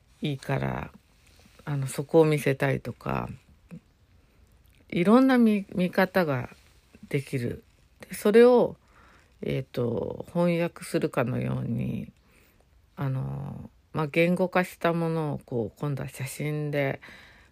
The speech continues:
こう、なん、なんだろう、わかりやすく伝えるというか、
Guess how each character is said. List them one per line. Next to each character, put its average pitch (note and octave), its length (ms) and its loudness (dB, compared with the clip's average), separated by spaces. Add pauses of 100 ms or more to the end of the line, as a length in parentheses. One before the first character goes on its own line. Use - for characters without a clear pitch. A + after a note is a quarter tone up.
(120)
こ B2 480 -8 (140)
う、 - 40 -20
な C3+ 120 -10
ん、 C#3 120 -14 (360)
な C3+ 120 -6
ん B2+ 40 -8
だ - 120 -12
ろ - 120 -18 (680)
う、 C#3 40 -4
わ C#3+ 80 -4
か E3 140 0
り F3 100 2
や F3 120 2
す - 100 -14
く C3+ 120 -8
伝 - 320 -6
え C3 80 0
る B2+ 120 -6
と - 140 -10
い B2+ 80 -6
う B2+ 80 -10
か、 C3 380 -10